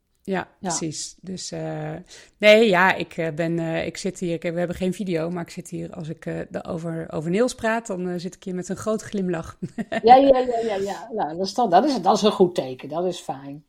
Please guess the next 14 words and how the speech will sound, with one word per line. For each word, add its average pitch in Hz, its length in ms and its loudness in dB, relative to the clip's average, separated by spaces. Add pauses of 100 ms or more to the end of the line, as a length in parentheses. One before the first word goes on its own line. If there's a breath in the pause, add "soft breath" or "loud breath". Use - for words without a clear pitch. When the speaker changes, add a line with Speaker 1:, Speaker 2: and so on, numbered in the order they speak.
Speaker 2:
Ja. 156 460 -16
Speaker 1:
Zeker. 160 480 -8 (160)
Ja, 175 220 -4 (120)
Speaker 2:
Ja. 147 140 -14
Speaker 1:
ja. - 180 -4 (100)
Speaker 2:
Dus, - 600 -16
Speaker 1:
Ja, 190 220 0
Speaker 2:
want 302 140 2
Speaker 1:
dus, - 80 -4
Speaker 2:
stel 339 180 8
Speaker 1:
eh, 302 60 4
Speaker 2:
dat 311 140 2
jij 277 120 6
nu, 294 340 2